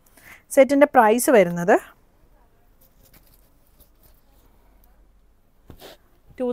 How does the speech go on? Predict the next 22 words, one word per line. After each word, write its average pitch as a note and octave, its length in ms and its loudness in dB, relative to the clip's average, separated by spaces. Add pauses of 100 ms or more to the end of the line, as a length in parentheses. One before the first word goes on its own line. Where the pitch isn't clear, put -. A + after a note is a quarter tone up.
തൗസൻഡ് F3 400 -8
സിക്സ് - 280 -12
ഫിഫ്റ്റി. - 300 -20 (1040)
ഓർഗൻസ C4 440 0 (100)
ഫാബ്രിക്കിൽ F3 500 0 (280)
നെക്കിൻ്റെ A#3 440 -6
അവിടെയായിട്ട് F3+ 400 -6
ദാ F3+ 60 -12 (160)
ഇങ്ങനെയാണ് G#3 440 -6 (100)
വർക്ക് E3+ 340 -10
വരുന്നത്. D#3+ 300 -16 (460)
കൂടാതെ C4+ 320 2 (120)
ടോപ്പിൽ A3 420 0
ഇങ്ങനെ G3+ 200 -6 (100)
all G#3+ 220 0
over F3+ 240 -4
ആയിട്ട് F3 300 -6
വർക്ക് F#3 320 -6
വരുന്നുണ്ട്. E3 380 -16 (120)
സോഫ്റ്റ് D4 440 -4
ആയിട്ടുള്ള G#3 280 -4 (100)
ഓർഗൻസയാണ്. F3 720 -8